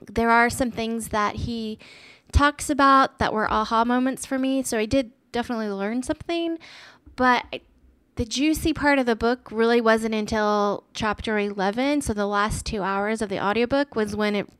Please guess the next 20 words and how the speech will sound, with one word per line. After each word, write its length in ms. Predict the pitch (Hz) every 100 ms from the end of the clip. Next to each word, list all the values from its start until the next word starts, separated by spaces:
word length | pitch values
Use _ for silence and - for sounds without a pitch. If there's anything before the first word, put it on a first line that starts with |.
| _ -
I 80 | 202
really 240 | 202 202
started 540 | 196 202 196 190 175 -
to 480 | 208 180 175 180 - _ _ _ _ - - - - _ _ -
gain 280 | 220 240 262
something. 500 | 311 294 311 311 302
So 160 | 247
if 120 | 226 247
I 140 | 254
would 160 | 277 269
have 320 | 262 240 220
not, 840 | 226 226 220 - _ - - - -
if 80 | -
I 120 | 247
would 100 | 269
have 140 | 254
gotten 260 | 240 226 220
bored, 440 | 208 208 226 247
which 160 | 233 220
I 140 | 202